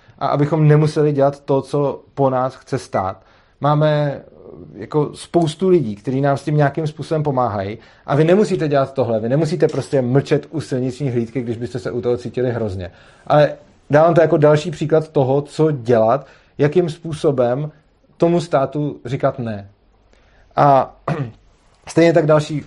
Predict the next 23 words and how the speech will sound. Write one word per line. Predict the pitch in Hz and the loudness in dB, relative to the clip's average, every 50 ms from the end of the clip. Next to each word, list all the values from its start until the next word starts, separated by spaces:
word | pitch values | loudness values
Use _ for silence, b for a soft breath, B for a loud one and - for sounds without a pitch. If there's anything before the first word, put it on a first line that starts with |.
| - _ | -12 _
další | 123 147 151 147 147 147 127 113 - | 0 0 0 0 -2 -8 -12 -14 -12
oblast, | _ - 139 123 127 117 - 95 - _ - - | _ -6 -4 0 0 -2 -2 -4 -10 _ -20 -20
jo, | 104 - | -16 -4
používání | - 151 160 151 143 151 147 143 135 135 139 | -2 0 0 0 0 0 0 0 0 -2 -4
kryptoměn. | 120 127 127 123 - - 127 120 113 101 87 92 98 - _ _ _ _ _ _ _ _ | -4 -6 -6 -6 -6 -6 -6 -6 -6 -8 -10 -12 -14 -20 _ _ _ _ _ _ _ _
Prostě | - - - 131 | -10 -4 -4 -4
když | 117 117 156 175 - | 0 2 2 0 2
používáte | - - 147 135 139 143 143 143 147 147 | 0 -2 -2 0 4 4 4 4 2 0
kryptoměny, | 147 - 135 123 - 147 139 139 139 139 | -2 -2 -4 -2 -2 -4 -2 -2 -2 -2
tak | 135 143 143 - | -2 -4 -4 -4
používáte | - 131 127 120 123 123 131 127 - 139 | -4 -4 -2 -2 0 0 0 0 0 -4
systém, | - - 123 - - 120 113 | -8 -8 -14 -8 -6 -6 -6
který | 113 - 131 123 | -4 -4 -4 -4
konkuruje | 123 - - 135 135 139 143 - 139 127 123 120 120 | -4 0 0 2 2 0 -2 -4 -4 -2 -2 -2 -4
český | 120 - 123 113 - - 117 | -4 -6 -10 -10 -10 -16 -16
koruně. | - - 110 110 110 107 104 98 101 - _ _ _ _ _ _ _ _ _ _ _ | -6 -6 -4 -4 -4 -6 -8 -12 -16 -18 _ _ _ _ _ _ _ _ _ _ _
A | - 139 | 0 2
je | 135 131 | 2 2
to | 131 139 131 123 113 120 - _ _ _ | 2 2 0 0 0 -4 -8 _ _ _
něco, | 123 139 143 - 165 165 165 | 0 0 2 2 2 2 2
co | 160 - 143 | 0 -4 -4
můžete | 131 131 127 131 131 135 139 | -2 0 0 0 0 0 0
dělat. | 117 110 101 98 107 135 147 - | 0 2 2 2 2 0 -2 -8